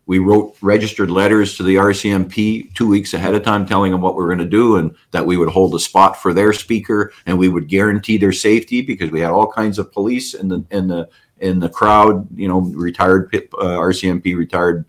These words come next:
uh, city police. And we, we, we, we did all of that. We got a thousand people to show up on Labor Day long weekend in Winnipeg, which is pretty incredible.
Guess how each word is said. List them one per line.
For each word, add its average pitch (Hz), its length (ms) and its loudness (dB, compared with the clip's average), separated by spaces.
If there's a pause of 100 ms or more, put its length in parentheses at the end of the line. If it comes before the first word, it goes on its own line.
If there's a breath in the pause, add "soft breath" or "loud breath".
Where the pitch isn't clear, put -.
uh, 80 400 -2
city 90 280 -6
police. 92 340 -2 (800 loud breath)
And 117 420 4 (1080)
we, 131 240 6
we, 120 640 4
we, 113 460 4 (300)
we 110 140 4
did 143 240 4
all 139 240 8
of 90 80 6
that. 82 440 0 (640)
We 110 140 4
got 107 160 4
a - 20 -2
thousand 127 480 4
people 123 300 0
to 107 80 -2
show 101 220 2
up 98 180 4
on 95 100 2
Labor 95 320 0
Day 110 160 2
long 107 260 0
weekend 107 300 -4
in 98 80 -4
Winnipeg, 101 400 -2
which 78 160 -6
is 71 80 -14
pretty 90 300 -6
incredible. 90 640 -8